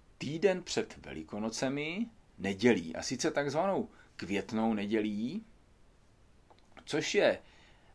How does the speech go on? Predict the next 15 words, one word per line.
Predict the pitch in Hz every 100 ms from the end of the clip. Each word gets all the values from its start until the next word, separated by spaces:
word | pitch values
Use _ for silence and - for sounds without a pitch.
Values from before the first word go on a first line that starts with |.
| -
eh, | 85 82 78
den, | 78 78 90 107 160 202 - - -
kdy | - 104 175
měl | 208 175 131 95 -
Kristus | 98 92 - - 147 196 - - - - - -
přijít | - - 117 117 143 156
do | 113 120 143 -
Jeruzaléma. | 101 101 117 101 87 85 80 76 67 - - - - - - - 85 76 - - - - - - - - - - - -
Kristus, | - 120 - 170 170 - -
eh, | - 104 202 180 170 -
pobýval | - 110 147 143 147 156 131
nebo | 110 110
pocházel | 110 131 120 135 101
z | 92
Galileje, | 87 101 123 139 147